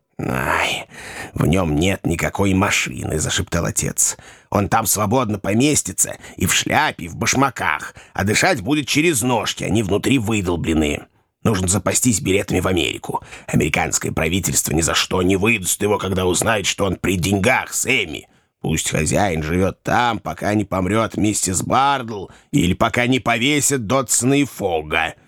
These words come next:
Мне кажется, Сэмми, что это случится раньше. А тогда пусть возвращается и пишет книгу про американцев. Это окупит все расходы с излишком, если он им хорошенько всыплет". Мистер Эллер с большим возбуждением изложил шёпотом суть заговора,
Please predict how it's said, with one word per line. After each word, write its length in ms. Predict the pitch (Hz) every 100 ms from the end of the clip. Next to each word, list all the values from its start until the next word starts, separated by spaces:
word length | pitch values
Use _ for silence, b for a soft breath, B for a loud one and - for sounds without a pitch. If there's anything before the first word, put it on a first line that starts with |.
| b -
Мне 200 | 80 -
кажется, 360 | 78 - -
Сэмми, 140 | 95 87
что 140 | 95
это 100 | 87
случится 520 | - 92 98 82 104
раньше. 500 | 98 78 67 - - b b b -
А 100 | -
тогда 300 | 123 226 254
пусть 240 | 160 123
возвращается 800 | 135 110 104 - 120 226 196 -
и 60 | 127
пишет 300 | 143 165 -
книгу 300 | 92 110 139
про 180 | - 135
американцев. 840 | 120 98 - 85 82 - - - b b
Это 240 | 107 143 185
окупит 320 | 190 180 -
все 180 | - 180
расходы 460 | 156 - 180 156
с 100 | 139
излишком, 800 | 170 131 165 185 135 - 87 76 B -
если 240 | 87 -
он 120 | 110
им 80 | 80
хорошенько 580 | - 107 135 117 87 -
всыплет". 720 | - - 80 - - - - _ _ _ _ _ _ _ _ _ _ -
Мистер 480 | 95 98 - 90
Эллер 400 | 113 127 110 104
с 60 | 85
большим 400 | 90 98 - 107
возбуждением 760 | 95 90 95 82 104 92 90 90
изложил 400 | 85 98 92 87
шёпотом 460 | - 87 - 76
суть 240 | - 85 80
заговора, 760 | 80 110 143 139 143 131 101